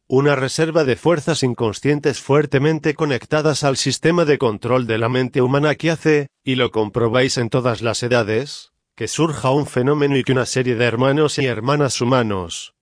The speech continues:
lo siguan. Eso se aplica por supuesto a la moda, a las costumbres, a la evolución de la sociedad, pero no concierne en nada, al nivel personal. El problema es que,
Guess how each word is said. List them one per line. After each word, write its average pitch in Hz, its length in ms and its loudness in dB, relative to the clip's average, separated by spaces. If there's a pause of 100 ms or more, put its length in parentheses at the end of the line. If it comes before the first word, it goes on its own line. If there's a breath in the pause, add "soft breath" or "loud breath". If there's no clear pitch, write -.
(100)
lo 110 200 0
siguan. 92 580 -2 (400)
Eso 156 260 0
se 139 140 0
aplica 160 400 -2
por 139 220 -2
supuesto 156 500 -2
a - 20 0
la 139 120 0
moda, 117 460 0 (200)
a 123 140 -2
las 120 220 -2
costumbres, 101 960 -2 (220)
a 127 100 -2
la 127 100 2
evolución 135 540 2
de 160 120 2
la 143 100 0
sociedad, 113 640 -2 (260)
pero 117 240 0
no 110 160 -2
concierne 143 540 2
en 131 100 0
nada, 98 440 -2 (200)
al 110 160 -2
nivel 104 300 -2
personal. 113 640 -2 (480)
El 135 160 0
problema 151 440 0
es 147 140 -4
que, 117 320 0